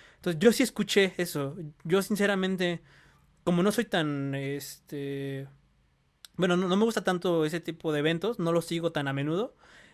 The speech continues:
eh, no me quedo a escuchar todo el tema de podcast, todos los comentarios, ¿no? Pero, pues, lo típico, ¿no? De que hay personas que hacen clips de todo eso, y sí, sí pude ver, eh, cómo gente retuiteaba estos clips,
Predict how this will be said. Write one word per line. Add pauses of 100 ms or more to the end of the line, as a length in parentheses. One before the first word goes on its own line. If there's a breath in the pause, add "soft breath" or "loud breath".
(100)
eh,
no
me
quedo
a
escuchar
todo
el
tema
de
podcast,
todos
los
comentarios,
¿no?
Pero,
pues,
lo
típico,
¿no?
De
que
hay
personas
que
hacen
clips
de
todo
eso, (260 loud breath)
y
sí, (140 soft breath)
sí
pude
ver, (240)
eh,
cómo
gente
retuiteaba
estos
clips,